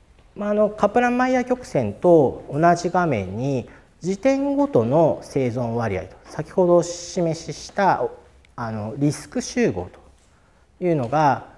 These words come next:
えー、こう時間ごとにこう計されている表も一緒に、えー、出てきます。これは三十未満の方の群の、えー、結果ですけども、こ-、まあ、こういう表が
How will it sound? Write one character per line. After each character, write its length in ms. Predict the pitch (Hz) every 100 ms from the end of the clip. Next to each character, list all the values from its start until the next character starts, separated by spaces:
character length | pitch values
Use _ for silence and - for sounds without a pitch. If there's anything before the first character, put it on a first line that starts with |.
| -
え 320 | 110 101 98
ー、 20 |
こ 140 | - 110
う 80 | 107
時 160 | 131
間 340 | - 185 185 180
ご 100 | 185
と 160 | 131
に 140 | 92 87
こ 220 | 98 92
う 20 |
計 160 | 110 98
さ 160 | -
れ 80 | 98
て 140 | 98 104
い 60 |
る 100 | 95 -
表 240 | 107 98
も 320 | 131 170 127 - - - -
一 140 | 123
緒 300 | - - 135
に、 340 | 123 165 139 85 113
え 80 |
ー、 40 | 95
出 100 | 98
て 80 | 87
き 80 | -
ま 80 |
す。 80 | -
こ 60 | 208
れ 80 | 208
は 140 | 190
三 260 | 185 190 185
十 100 | 185
未 160 | 175
満 180 | 131 92
の 60 | 80
方 220 | 98 87
の 180 | 87 90
群 280 | 98 92
の、 280 | 110 127 - - - _ _
え 480 | - 90 90 90 98
ー、 40 | -
結 140 | 101
果 120 | -
で 80 | 92
す 120 | 95
け 80 | -
ど 60 | 107
も、 100 | 135
こ-、 160 | - 175
ま 120 | 170
あ、 20 |
こ 220 | - 196
う 60 | 190
い 120 | 185
う 160 | 175 175
表 60 |
が 220 | 165 156